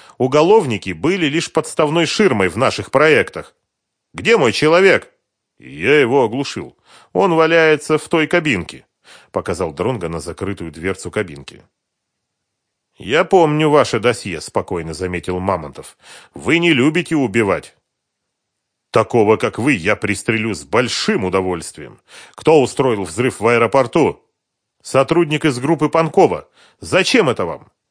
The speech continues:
Чтобы знать всех, кто был в этом виноват, громко сказал Дронго и протянул руку.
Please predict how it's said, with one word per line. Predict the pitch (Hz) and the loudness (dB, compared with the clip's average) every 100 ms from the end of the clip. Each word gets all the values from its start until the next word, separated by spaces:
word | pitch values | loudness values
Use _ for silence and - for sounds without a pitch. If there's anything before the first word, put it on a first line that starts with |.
| _ _ _ | _ _ _
Чтобы | - - 117 107 123 | -14 0 2 4 0
знать | 90 131 120 | 2 0 0
всех, | - - 165 120 | -4 0 0 0
кто | - - | -2 -2
был | 113 120 98 | 0 -2 -2
в | 101 | 0
этом | 117 107 | 0 0
виноват, | 90 92 120 127 127 - _ - - _ | -2 -2 0 2 2 0 _ -20 -20 _
громко | 67 80 85 - | -12 -8 -8 -10
сказал | - 90 87 | -10 -6 -6
Дронго | 76 85 113 87 | -8 -6 -6 -8
и | 76 90 | -12 -14
протянул | - 76 87 87 87 | -14 -14 -10 -8 -6
руку. | 98 87 73 | -6 -8 -12